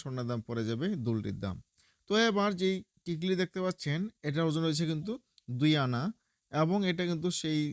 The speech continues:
দুলের সেটের সাথে, এবং এটার ওজন হচ্ছে দুই আনা ওজন, আর এটার মূল্য আসবে হচ্ছে ষোলো হাজার পাঁচশত টাকা।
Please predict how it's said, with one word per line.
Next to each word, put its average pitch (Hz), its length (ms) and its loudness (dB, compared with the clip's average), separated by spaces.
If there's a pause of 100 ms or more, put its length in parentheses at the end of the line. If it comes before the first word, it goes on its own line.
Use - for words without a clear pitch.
(240)
দুলের 135 340 2
সেটের 123 340 0
সাথে, 139 220 -6 (540)
এবং 120 220 2 (220)
এটার 156 240 0
ওজন 151 220 0
হচ্ছে 151 240 -2
দুই 135 140 2
আনা 156 240 2
ওজন, 175 220 0 (320)
আর 123 100 0 (100)
এটার 151 180 -4 (100)
মূল্য 156 180 2 (120)
আসবে 165 240 -2
হচ্ছে 165 260 -4 (560)
ষোলো 143 400 2 (140)
হাজার 147 320 2 (520)
পাঁচশত 143 420 0 (140)
টাকা। 104 220 -6